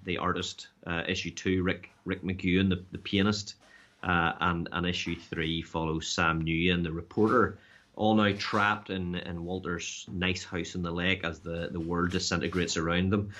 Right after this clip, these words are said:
We're sitting on about day four now, and, and everybody's reacting differently. You know, Rick, who is, seems to be in, in Walter's pocket a wee bit, Walter, the,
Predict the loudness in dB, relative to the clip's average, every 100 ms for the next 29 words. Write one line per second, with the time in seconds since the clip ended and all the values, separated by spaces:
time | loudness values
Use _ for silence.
0 | -16 -6 2 4 6 4 4 2 2 2
1 | 4 2 2 -2 0 2 2 2 2 0
2 | 0 0 0 0 -2 -2 0 0 0 -4
3 | -6 -4 -4 -2 0 2 2 2 0 -2
4 | -10 -20 _ -2 2 2 0 -4 0 2
5 | 0 -4 -2 -2 -2 -2 2 2 2 0
6 | -4 -4 -2 0 0 0 -4 -6 -2 2
7 | 4 4 2 0 0 0 0 -2 2 0
8 | 0 -4